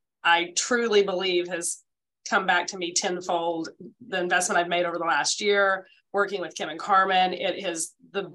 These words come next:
best investment I've ever made. Um, i-,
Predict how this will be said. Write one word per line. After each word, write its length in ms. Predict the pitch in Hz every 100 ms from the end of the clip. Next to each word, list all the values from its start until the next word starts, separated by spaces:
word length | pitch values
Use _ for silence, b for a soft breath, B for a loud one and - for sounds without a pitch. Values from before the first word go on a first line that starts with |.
| _
best 380 | 175 165 220 220
investment 460 | 208 202 196 190 160
I've 140 | 160
ever 220 | 185 233
made. 440 | 202 175 170 180 - _ _ _ _ -
Um, 560 | 202 185 170 160 156 _ _ _ _ _ _
i-, 60 | -